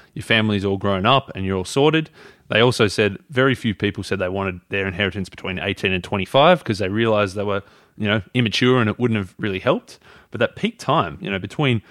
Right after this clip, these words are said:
mid-twenties and mid-thirties, a lot of shit's happening. You know, you're probably getting married, you're probably having kids, you probably want to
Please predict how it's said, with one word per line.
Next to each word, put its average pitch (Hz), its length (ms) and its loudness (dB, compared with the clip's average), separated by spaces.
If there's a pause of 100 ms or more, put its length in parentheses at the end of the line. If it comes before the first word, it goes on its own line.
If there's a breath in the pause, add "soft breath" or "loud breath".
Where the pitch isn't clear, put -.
(180 loud breath)
mid-twenties 120 520 0
and 107 120 -2
mid-thirties, 117 540 0
a - 60 -10
lot 185 160 -4
of - 60 -4
shit's - 220 -8
happening. - 400 -4 (320 soft breath)
You 95 100 -4
know, 98 80 0
you're 98 160 -2
probably 110 260 0
getting 98 260 -2
married, 147 460 2
you're 110 100 -12
probably 98 240 -4
having 92 220 -4
kids, 151 320 2
you 107 60 -6
probably 104 220 -2
want 98 160 -2
to 90 80 -6